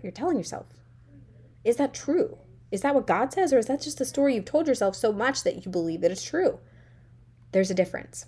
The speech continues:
Okay, so pause is number one. Number two is pray. The Bible says, "Pray without ceasing." That is the only thing I feel like that is getting me through this season. I wore a hat the other day to Trader Joe's. It said, uh, "Worry less, pray more."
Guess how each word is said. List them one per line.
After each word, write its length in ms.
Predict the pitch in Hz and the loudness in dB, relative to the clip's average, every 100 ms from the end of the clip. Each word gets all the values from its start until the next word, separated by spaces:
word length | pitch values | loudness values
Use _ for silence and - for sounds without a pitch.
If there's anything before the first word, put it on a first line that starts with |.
| - - - - - - - - - - - 202 | -20 -20 -20 -20 -20 -20 -20 -20 -20 -20 -14 -10
Okay, 240 | 190 208 | -4 -2
so 160 | 214 196 | -2 -4
pause 400 | - 202 185 247 | -4 -2 0 -2
is 120 | 240 | -2
number 200 | 240 240 | 2 2
one. 260 | 185 180 | 0 -4
Number 160 | 185 180 | -6 -4
two 320 | 190 - 220 | -4 -2 2
is 140 | 220 - | 2 0
pray. 420 | - 180 156 151 - - - - - - - | 0 2 2 -4 -16 -20 -20 -20 -20 -20 -20
The 60 | - | -6
Bible 220 | 170 175 | -2 0
says, 180 | 170 165 | -2 -4
"Pray 200 | - 160 | -2 0
without 300 | 170 190 190 | 0 -2 -6
ceasing." 440 | 196 185 165 156 - - - - - - - | -6 -6 -8 -10 -18 -20 -20 -20 -20 -16 -2
That 120 | 180 | -2
is 40 | |
the 120 | 180 - | 0 -2
only 240 | 180 214 | -2 -2
thing 160 | 254 220 | -2 -2
I 60 | |
feel 180 | 180 220 | -2 -2
like 140 | 185 | -2
that 100 | - | -4
is 100 | 180 | -6
getting 240 | - 185 190 | -2 0 0
me 80 | 180 | -2
through 220 | 190 190 | -4 -2
this 160 | 170 | -2
season. 240 | - 156 139 | -4 -6 -6
I 60 | |
wore 200 | 151 180 | 0 0
a 40 | 175 | 0
hat 260 | - 165 | -2 -4
the 80 | 160 | -2
other 140 | 156 160 | -2 -2
day 180 | 165 | -6
to 440 | 160 - 165 170 175 | -8 -8 -6 -6 -6
Trader 320 | - 175 170 | -4 -4 -4
Joe's. 220 | - - | -4 -6
It 80 | 165 | -6
said, 260 | 165 147 - - | -6 -6 -8 -12
uh, 240 | 185 165 190 | -10 -8 -2
"Worry 220 | 190 190 | 0 2
less, 300 | 175 175 - | 0 -2 -6
pray 260 | - 170 | -2 -2
more." 320 | 165 196 165 | 0 0 -2